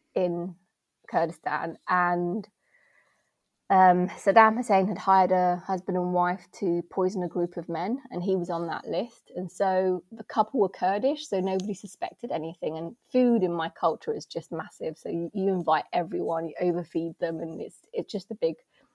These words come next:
very big thing. So you'd never suspect anyone that invites fighters to be fed.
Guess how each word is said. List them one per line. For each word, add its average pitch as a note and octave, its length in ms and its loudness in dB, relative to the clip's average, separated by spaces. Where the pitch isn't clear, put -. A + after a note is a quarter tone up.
very G3+ 180 6
big F#3 200 -2
thing. G#3 200 0
So F#3 100 -2
you'd F#3+ 220 0
never G3+ 380 2
suspect - 640 -6
anyone F#3 560 0
that E3 120 -2
invites E3 500 -2
fighters A#3+ 500 -4
to - 100 -12
be F3+ 180 -2
fed. G3 380 -2